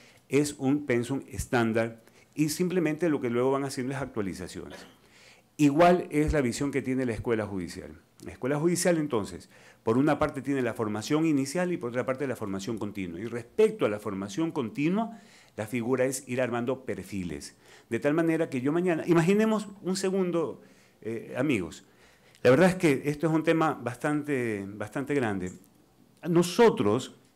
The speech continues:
comenzamos nuestra carrera de Derecho bajo la visión de que lo mejor de la función judicial estaba en la Corte Suprema, por eso se llamaba Corte Suprema y por eso es la figura de los fueros.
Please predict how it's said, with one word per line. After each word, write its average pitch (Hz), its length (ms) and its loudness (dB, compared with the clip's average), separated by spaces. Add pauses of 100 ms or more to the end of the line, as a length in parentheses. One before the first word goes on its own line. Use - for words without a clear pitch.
(160)
comenzamos 147 560 2
nuestra 151 280 0
carrera 156 300 2
de 151 60 6
Derecho 127 500 2 (420)
bajo 123 240 0
la 135 100 4
visión 165 500 2
de 156 120 -2
que 143 100 0
lo 127 140 4
mejor 160 560 2 (500)
de 123 80 4
la 131 80 2
función 135 360 2
judicial 160 360 4
estaba 160 220 2
en 147 40 4
la 135 80 4
Corte 160 220 2
Suprema, 147 460 0
por 120 80 -4
eso 147 180 -6
se 165 100 -4
llamaba 151 320 4
Corte 156 220 -2
Suprema 160 400 2
y 120 60 0
por 139 120 0
eso 160 120 -4
es 180 40 2
la 165 80 0
figura 151 260 4
de 175 40 6
los 151 100 4
fueros. 226 460 4